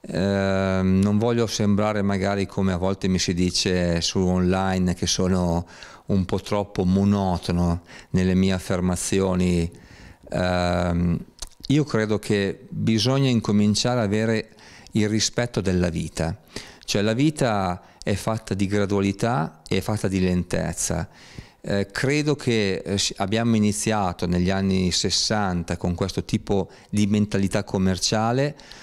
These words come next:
Oggi noi, ehm, per acquistare un pacchetto di biscotti, quando entriamo in un supermercato abbiamo settanta metri lineari di biscotti. Credo che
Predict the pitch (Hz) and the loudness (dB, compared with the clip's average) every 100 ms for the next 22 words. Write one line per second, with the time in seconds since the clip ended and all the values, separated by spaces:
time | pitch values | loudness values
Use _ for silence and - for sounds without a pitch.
0 | - - - - 123 135 127 113 123 135 | -20 -20 -18 -4 -2 0 2 2 2 2
1 | 123 107 95 92 - - 95 98 98 95 | 2 2 2 2 -2 -4 -2 0 2 2
2 | 87 - 107 104 107 - - 120 113 98 | 0 0 -2 -2 -2 -2 0 0 0 0
3 | 107 - 117 - 104 95 95 - 123 135 | -4 -4 -6 -2 0 0 0 0 0 -2
4 | 123 98 95 92 104 101 98 98 101 95 | -2 0 0 0 0 0 0 0 0 0
5 | 120 127 101 95 90 98 - 120 131 127 | -2 -2 -2 -2 0 -4 -2 -2 -2 0
6 | 110 104 104 98 98 98 110 101 90 85 | 0 0 0 0 2 2 0 0 0 -2
7 | 95 73 - 90 - - - - - - | -2 -4 -4 -6 -6 -10 -20 -18 -16 -16
8 | - - 113 120 110 120 110 104 98 | -14 -4 -2 0 -2 0 2 2 0